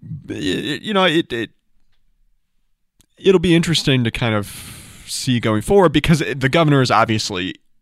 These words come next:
has political realities that the appointed K D H E secretary does not necessarily. And Secretary Norman was often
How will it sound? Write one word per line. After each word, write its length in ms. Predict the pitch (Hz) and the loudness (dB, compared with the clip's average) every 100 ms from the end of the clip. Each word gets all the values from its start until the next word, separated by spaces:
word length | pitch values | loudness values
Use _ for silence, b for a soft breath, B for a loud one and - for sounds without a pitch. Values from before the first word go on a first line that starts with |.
| _ _ _ _ | _ _ _ _
has 300 | - 156 147 | -2 2 2
political 480 | - 147 123 - 113 | 2 0 0 2 2
realities 1040 | 107 104 98 95 78 80 85 76 76 - _ _ _ _ _ _ _ _ _ _ _ _ _ _ _ _ | 2 -2 -2 -2 -4 -8 -10 -10 -14 -18 _ _ _ _ _ _ _ _ _ _ _ _ _ _ _ _
that 640 | 113 107 110 107 101 - - _ 107 104 | -10 -2 0 0 -2 -6 -16 _ -20 -10
the 500 | 113 98 90 90 - - | -8 -6 -6 -8 -8 -12
appointed 1000 | - - - 160 143 - 110 110 104 95 _ _ _ _ _ | -10 -4 2 2 2 -2 -4 -4 -6 -8 _ _ _ _ _
K 160 | - 127 | 0 2
D 160 | 117 | 4
H 220 | 107 - | 2 0
E 60 | 107 | -4
secretary 600 | - 92 95 92 92 73 - - _ _ _ | -4 -6 -8 -4 -4 -6 -16 -20 _ _ _
does 160 | 117 107 | -4 -2
not 180 | 85 - | -2 -6
necessarily. 680 | - - - - 50 - B B B | -12 -14 -16 -16 -16 -16 B B B
And 120 | 156 | -4
Secretary 400 | - - 240 214 | -2 0 2 2
Norman 420 | 190 208 214 165 135 | 2 2 2 2 4
was 220 | 147 151 | 2 2
often 960 | - 131 143 - 135 135 135 135 131 | 0 0 0 0 0 2 2 2 0